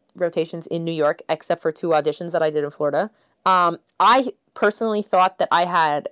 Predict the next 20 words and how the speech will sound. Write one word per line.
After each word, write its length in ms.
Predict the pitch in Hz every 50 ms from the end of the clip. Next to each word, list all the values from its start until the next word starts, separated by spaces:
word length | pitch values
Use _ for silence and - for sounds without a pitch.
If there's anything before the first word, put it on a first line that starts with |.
| _ -
a 80 | 170 175
great 380 | 160 - 180 175 170 170 - _ _ _ _ _ _ _ _ _ _ _ _ _ -
hands-on 500 | - 202 196 175 175 175 175 160 165 160
learning 320 | 160 147 143 147 147 143
experience. 580 | 180 - - 156 - - - - - - - - _ _ _ _ _ _ _ - -
I, 160 | 175 - - -
they're 160 | 185 185 196 196
not 200 | 202 208 214 226
really 320 | 226 214 202 196 196 190
shy 480 | - - - - 208 185 190 185 180 170
in 180 | 170 170 170
terms 280 | 175 - 190 175 185 165
of 180 | 175 165 160 -
letting 280 | 165 160 165 165 165
you, 180 | 160 165 165 165
like, 260 | 156 156 156 156 - - _ _ _ - 180 170
get 140 | - 185 113
your 100 | 151 170
feet 180 | - - 180 135
wet. 280 | 175 190 208 233 -